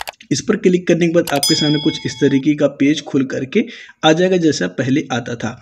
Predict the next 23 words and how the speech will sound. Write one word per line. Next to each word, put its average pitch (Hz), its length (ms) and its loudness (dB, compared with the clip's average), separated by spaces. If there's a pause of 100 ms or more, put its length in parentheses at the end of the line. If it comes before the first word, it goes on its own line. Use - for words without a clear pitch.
(320)
अब 180 120 2
यहाँ 190 180 4
पर 196 200 2
देखें 190 300 2
तो 190 100 0
कैटेगरी, 147 520 2
कैटेगरी 151 500 2
में 170 120 0
आपको 131 300 -2
योजना 139 440 4
का 160 120 -4
सिलेक्ट 151 320 0
करना 156 180 2
है, 160 120 2
आपको 147 240 0
जिस 143 240 -4
भी 165 120 -4
योजना 151 340 2
का 151 120 -2
पैसा 131 320 -4
चेक 165 240 -2
करना 175 240 2
है 190 140 0